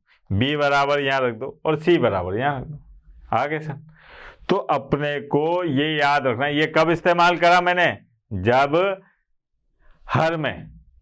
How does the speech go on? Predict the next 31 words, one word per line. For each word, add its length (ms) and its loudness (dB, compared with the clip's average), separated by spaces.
एक 300 -2
गुणनखंड 680 -4
या 140 2
एक 220 0
से 140 -2
ज्यादा 360 -4
ऐसे 360 0
हों 460 0
जिसमें 680 -2
दो 380 2
घात 360 2
आ 80 4
रही 140 -2
हो 100 0
एक्स 220 -6
की, 100 -20
दो 320 0
घातीय 400 0
गुणनखंड 560 -2
हो, 60 -10
तब 160 2
अपन 280 0
इसका 260 -4
इस्तेमाल 480 -2
करेंगे। 400 -2
किसका? 420 0
स्थिति 880 -2
तीन 380 0
का। 120 -6
किसका 280 -2
बेटा? 260 0